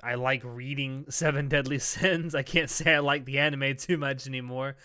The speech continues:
Um, I loved, uh, Mushoku Tensei, Jobless Reincarnation. I would say that's mostly a soft magic system, at least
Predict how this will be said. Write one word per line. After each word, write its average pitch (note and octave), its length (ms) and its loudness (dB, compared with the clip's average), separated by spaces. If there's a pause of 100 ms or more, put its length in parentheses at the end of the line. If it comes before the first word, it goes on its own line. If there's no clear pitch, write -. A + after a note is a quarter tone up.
(420)
Um, A#2 460 -2
I D3+ 120 6
loved, D3+ 680 2 (160)
uh, B2 460 0
Mushoku C#3 420 2
Tensei, C#3 520 -2
Jobless C3 400 -2
Reincarnation. C3 800 -4
I A#2+ 120 -6
would C3+ 200 -6
say B2 200 0
that's A#2 460 -6 (200)
mostly C3 600 -4
a B2 80 -2
soft B2 340 -2
magic B2 320 -4
system, C3+ 460 -10 (280)
at B2 120 -4
least B2+ 320 -6